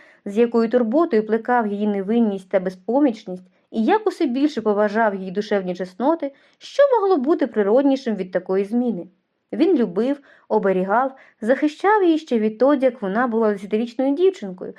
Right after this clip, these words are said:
і в кожному з її душевних порухів вчувався його благотворний вплив, а його доброта оберігала її спокій.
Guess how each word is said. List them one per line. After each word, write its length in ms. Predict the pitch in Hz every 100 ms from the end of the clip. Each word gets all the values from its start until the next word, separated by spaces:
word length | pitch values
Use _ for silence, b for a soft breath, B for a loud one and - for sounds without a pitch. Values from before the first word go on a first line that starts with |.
| B B
і 100 | 202
в 100 | 202
кожному 480 | 226 269 262 226 202
з 60 |
її 140 | 202 202
душевних 580 | 208 214 208 185 185 -
порухів 440 | 269 339 320 302 B B
вчувався 600 | - - 302 381 494 -
його 240 | 359 302 294
благотворний 720 | 208 202 190 190 214 302 277
вплив, 440 | 214 - 185 180 180 _
а 100 | 196
його 240 | 196 196
доброта 580 | 190 185 190 196 262 320 B B
оберігала 640 | 214 208 208 208 320 370
її 180 | 226 185
спокій. 520 | 185 - 170 170 196